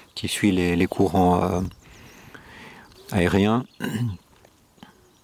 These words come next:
Parce que la première partie de ma vie, ben, j'étais beaucoup dans le mental, et puis j'étais beaucoup dans l'entêtement, puis, euh, dans le contrôle, et puis, euh, il faut faire ça, il faut faire ça, il faut être comme si. Puis, ben, en fait, ma vie était, euh, difficile et compliquée.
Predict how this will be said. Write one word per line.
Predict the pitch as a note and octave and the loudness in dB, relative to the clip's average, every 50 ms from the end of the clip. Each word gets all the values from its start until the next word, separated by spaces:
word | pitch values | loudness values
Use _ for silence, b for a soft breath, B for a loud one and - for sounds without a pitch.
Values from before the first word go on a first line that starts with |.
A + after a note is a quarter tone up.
| - F#3+ E3 - - - | -10 -10 -10 -10 -12 -4
Parce | - G2+ - | -2 -2 0
que | - - | 2 2
la | G2 F#2+ | 2 2
première | - - G#2+ G2+ G#2 G2+ | 2 2 2 2 2 2
partie | - - G2 - - G#2+ | 0 0 -2 0 2 2
de | F#2+ | 2
ma | G2 F#2+ | 2 2
vie, | F#2 F#2+ A2+ | 4 2 2
ben, | A2+ G#2 F#2 | 4 2 2
j'étais | - F#2 - - F#2+ | 2 0 0 0 -2
beaucoup | F2 E2+ G2 - - - G#2 | 0 0 -2 0 2 0 2
dans | F#2 F#2 F#2 | 4 4 4
le | |
mental, | F#2 F2+ F#2 F2+ - G2+ G2+ G#2+ G#2 F#2+ | 4 4 4 2 2 2 2 2 2 0
et | F2+ | -2
puis | - - F#2+ | 0 0 2
j'étais | E2 F#2 F2 - - | 2 2 2 0 0
beaucoup | F2 E2+ F#2+ - - - G2+ | 0 0 0 0 2 2 2
dans | F#2 F2 | 4 4
l'entêtement, | F2+ F#2 F#2 - G2+ - - - G#2 G2+ G#2+ A2 G#2+ G2 | 4 2 2 0 -2 -2 0 0 2 2 4 2 2 0
puis, | - - G2 G2+ | 0 -2 -2 -2
euh, | G#2 G2 | 0 0
dans | F#2 F2+ F2+ | 0 2 2
le | F2 | 2
contrôle, | - - G2 F2+ - - G#2 G2+ G2+ G#2 G#2 G2+ | 2 2 0 0 2 2 4 4 6 6 6 4
et | F#2 F2+ | 2 0
puis, | - - F2 F2+ | 2 2 2 2
euh, | F2+ F2+ F#2+ - B B B B B B B B B B | 2 2 0 -4 B B B B B B B B B B
il | - A2 | -4 -2
faut | - - G#2 | -2 -2 -6
faire | - - - - - | -4 -4 -2 0 0
ça, | - - F#2+ F#2 F#2+ G2 | 2 2 2 2 4 2
il | G2 F#2 | 2 2
faut | - - | 2 0
faire | - - G2 F2+ | 0 0 -2 0
ça, | - - - F#2 F2+ | 0 0 2 2 2
il | G#2 A#2 A2 | 4 4 2
faut | - - - G2 | 2 2 2 2
être | F#2+ - - | 0 0 -2
comme | - - C3+ - | 0 0 2 4
si. | - - - G2 F#2+ G2 G2+ B B B B B B B B B B B B B B B B B B B B B B - - - - - - - - - - - - | 4 4 4 4 4 4 4 B B B B B B B B B B B B B B B B B B B B B B -20 -20 -20 -20 -20 -20 -20 -20 -20 -20 -8 -2
Puis, | G#2+ F#2+ F2+ F2+ F2 F2 E2+ E2+ E2+ E2 | 2 2 4 4 4 6 6 6 4 4
ben, | E2 F2 | 4 2
en | E2 | 2
fait, | - - - G#2 - - - | 0 -2 -6 -6 -6 -2 0
ma | - F2 | 2 4
vie | F2 F#2+ G#2+ | 4 4 2
était, | G2 - - G2 | 2 2 0 2
euh, | F#2+ G2 F#2+ F2+ F#2 F2+ F2 - | 2 4 2 2 2 0 0 2
difficile | F2 E2+ F2 G2+ G#2 - - - - - - A2 A2 G2 | 2 2 2 2 2 0 0 0 0 2 4 4 2 2
et | F2 | 2
compliquée. | - - G2+ - - A2 - - - F#2+ | 0 0 -2 -2 -2 -6 -6 -6 -8 -8